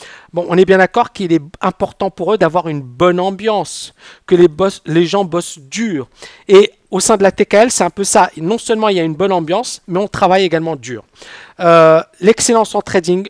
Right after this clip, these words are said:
requiert des routines solides, hein, j'ai déjà développé tout ça. Euh, donc ça, j'ai déjà développé.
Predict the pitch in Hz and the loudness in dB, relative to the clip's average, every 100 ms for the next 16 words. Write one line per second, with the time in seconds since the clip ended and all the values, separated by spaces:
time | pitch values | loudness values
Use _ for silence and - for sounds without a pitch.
0 | - - 190 - 185 170 165 - 143 156 | -14 -8 -8 -6 -2 0 0 -2 -6 -6
1 | 151 156 - 147 143 147 - - - 165 | -6 -10 -8 -6 -6 -8 -16 -12 -4 -2
2 | 147 160 139 139 127 127 107 139 156 - | 0 -2 0 -4 -4 -6 -2 -2 -2 -4
3 | 147 139 151 156 151 - 151 - - _ | -6 -4 -6 -4 -6 -8 -12 -10 -12 _
4 | - - - - 190 175 170 170 165 165 | -20 -20 -20 -8 4 6 8 8 6 4
5 | 165 160 139 175 - _ _ - - 202 | 4 0 -2 -8 -8 _ _ -10 2 4
6 | 190 156 151 160 170 147 151 151 - 190 | 4 0 -4 0 0 2 0 -2 -4 2
7 | 196 220 | 2 2